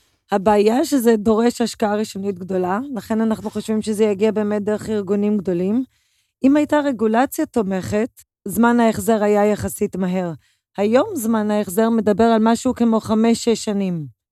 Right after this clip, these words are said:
אם הייתה רגולציה, זה היה יכול להיות שלוש שנים, כי מי שישים אגירה אצלו בבית, והמדינה תתמרץ אותו על השלט הביקוש מהרשת, אז זה יכול להיות אפילו תוך שנתיים. אני חושבת שבזמן הקרוב אנחנו נראה יותר ויותר אגירת אנרגיה במגרשים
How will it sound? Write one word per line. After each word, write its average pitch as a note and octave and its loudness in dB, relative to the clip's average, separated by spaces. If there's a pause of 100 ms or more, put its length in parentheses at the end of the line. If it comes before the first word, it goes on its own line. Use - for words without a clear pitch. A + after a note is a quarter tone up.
אם B3 4
הייתה A#3+ 4
רגולציה, A3 0
זה A3 0
היה A3 2
יכול A#3+ 2
להיות A#3+ 2
שלוש A#3+ 2
שנים, A3+ 0
כי G#3 -4
מי A3+ 0
שישים A#3+ 2
אגירה A3 2
אצלו A3+ -2
בבית, G3 0 (140)
והמדינה G#3 2
תתמרץ A3 0
אותו G3+ 0
על G3 2
השלט G#3 0
הביקוש G#3+ -4
מהרשת, F#3+ -4 (540)
אז F#3 -2
זה G#3 4
יכול G#3+ 0
להיות A3+ 0
אפילו A3+ -2
תוך A3 -4
שנתיים. A3+ -4 (640)
אני G#3 0
חושבת D4 -2
שבזמן A3+ 0
הקרוב B3+ 2
אנחנו G#3+ 0
נראה G3 0
יותר A3+ 2
ויותר A3 0
אגירת G3+ 2
אנרגיה G3+ 0
במגרשים F#3 -2